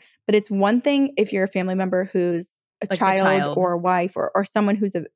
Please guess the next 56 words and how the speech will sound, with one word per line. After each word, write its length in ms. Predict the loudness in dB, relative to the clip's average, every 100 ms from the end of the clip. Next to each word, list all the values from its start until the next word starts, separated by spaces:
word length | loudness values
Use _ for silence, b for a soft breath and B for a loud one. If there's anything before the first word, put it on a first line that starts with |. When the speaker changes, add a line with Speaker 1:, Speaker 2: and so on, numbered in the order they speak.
| _
Speaker 1:
a 80 | -2
victim 340 | 0 -2 -4
in 80 | -4
that 180 | -2 0
way. 180 | 2 2
It's 140 | 0 0
another 400 | 2 2 2 0
if 160 | 0
you're 160 | 2 2
a 60 | 0
neglective 680 | -2 -6 -2 -2 -2 -4
parent 360 | -2 -4 -4 -4
who's 180 | -4 -4
trying 240 | -6 -4
Speaker 2:
Yes, 140 | -2 0
Speaker 1:
to 160 | 2
Speaker 2:
I 60 | 2
think 200 | -2 -2
that 180 | -2 -2
was 160 | -8 -10
the 260 | -12 -12 -14 -10
Speaker 1:
Yeah. 160 | -2 0 -2 _ _
Speaker 2:
issue. 180 | -2 0 -2
Speaker 1:
Mm-hmm. 80 | -6 -12 _ -18
Speaker 2:
Yeah. 80 | -18 -18 _ _ _ 0
Speaker 1:
Okay, 160 | 0 2
so 160 | 2
while 280 | 4 4 4
there's 180 | 2 2
been 200 | 2 4
no 120 | 4
official 300 | 2 -2 -2
conviction 460 | -2 0 0 -2 -6
of 120 | -4
DeSalvo, 680 | -4 0 0 2 0 0 -4 _ _ _ _
and 100 | -2
he 100 | 0
was 120 | -2 0
dead 260 | 0 0
for 100 | -4
thirty 340 | 0 2 4 4
years 280 | 2 2 0
by 100 | -2
the 80 |
time 240 | -2 -4 -2
this 180 | -4 -4
D 140 | -4
N 100 | -2
A 160 | -4 -4
was 200 | -6 -4
tested, 560 | -4 -4 -2 -2 -2 0
the 100 | 0
lawyer 400 | 2 4 2 2
for 140 | 0
DeSalvo's 600 | -2 0 0 2 0 -2
family 400 | -2 0 2 0